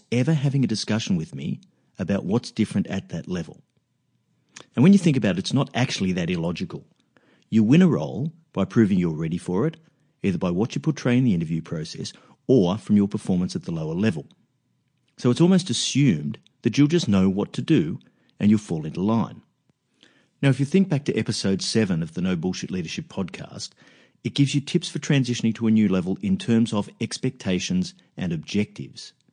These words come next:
And this will help you with managing your personal leadership brand. But it certainly doesn't talk about how to acquire new skills. And organisations typically don't help themselves out much in this regard.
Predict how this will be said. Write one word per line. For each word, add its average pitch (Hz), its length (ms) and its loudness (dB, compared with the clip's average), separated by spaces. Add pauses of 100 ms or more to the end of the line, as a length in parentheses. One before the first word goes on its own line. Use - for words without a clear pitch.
(400)
And 92 80 -2
this 127 120 0
will 175 80 2
help 160 180 2
you 131 80 -2
with 117 140 0
managing 107 360 4
your 92 160 2
personal 98 480 -2
leadership 87 500 -4
brand. 69 360 -14 (500)
But 104 100 0
it - 100 -4
certainly 151 460 2
doesn't 127 340 -2
talk 101 200 0
about 80 280 -6 (260)
how 101 200 -2
to 95 160 0
acquire 85 340 -4
new 76 200 -6
skills. - 600 -6 (1300)
And 123 220 4
organisations 147 800 4
typically 175 480 2
don't 170 220 4
help 151 180 4
themselves 131 400 0
out 117 160 0
much 107 200 0
in 107 100 6
this 104 180 0
regard. 87 500 -2